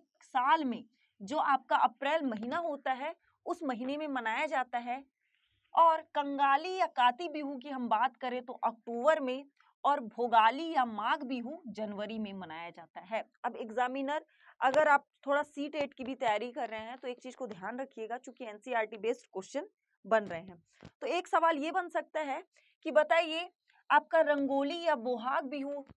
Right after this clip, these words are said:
कौन से महीने में मनाया जाता है, या कंगाली या काती बिहू कौन से महीने में मनाया जाता है, और भोगाली या माघ बिहू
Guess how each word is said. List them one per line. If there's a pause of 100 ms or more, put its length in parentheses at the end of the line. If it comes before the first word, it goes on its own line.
कौन
से
महीने
में
मनाया
जाता
है,
या
कंगाली
या
काती
बिहू
कौन
से
महीने
में
मनाया
जाता
है, (420)
और (300)
भोगाली
या
माघ
बिहू